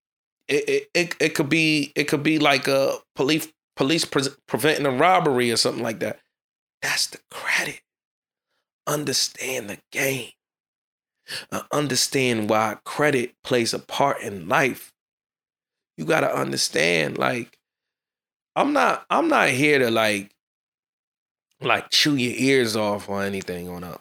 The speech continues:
on a show. I'm just letting you know we playing a different game out here. We playing a credit game. We playing the passive income game.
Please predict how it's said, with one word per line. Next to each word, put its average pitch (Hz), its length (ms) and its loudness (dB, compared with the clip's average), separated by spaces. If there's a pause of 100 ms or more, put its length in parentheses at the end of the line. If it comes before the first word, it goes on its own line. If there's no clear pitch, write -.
on 104 120 -6
a 90 60 -6
show. 80 420 -4 (640)
I'm 156 160 2
just 143 220 2
letting 120 320 0
you 104 80 -8
know 107 600 0 (720)
we 139 180 -2
playing 123 440 -2
a 90 60 -8 (120)
different 113 440 -4
game 120 340 0
out 101 160 -2
here. 104 160 -2
We 123 160 -2
playing 110 340 -4
a 73 60 -10
credit - 500 -4
game. 78 320 -10 (640)
We 127 120 -2
playing 131 320 -2
the 110 80 -4
passive 127 520 0 (120)
income 127 400 -2
game. 95 420 -6